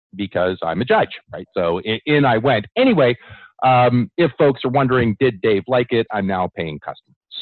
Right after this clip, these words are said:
So, <laughs> yes, it's a great tool. Um, but on top of, uh, of the,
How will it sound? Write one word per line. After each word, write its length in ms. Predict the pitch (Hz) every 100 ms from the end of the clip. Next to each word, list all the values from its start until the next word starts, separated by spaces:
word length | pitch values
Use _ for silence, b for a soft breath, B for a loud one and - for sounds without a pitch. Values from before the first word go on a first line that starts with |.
| -
So, 380 | 180 110 170 _ _ -
<laughs> 760 | 180 - 262 269 - - _
yes, 220 | 285 277 - -
it's 160 | - 170
a 20 |
great 280 | 151 139 -
tool. 260 | 135 87 - B B B
Um, 400 | 143 139 139 139
but 100 | 165
on 160 | 156 143
top 320 | 180 196 202
of, 140 | 170
uh, 400 | 143 143 139 135 131
of 240 | 127 117
the, 240 | 117 113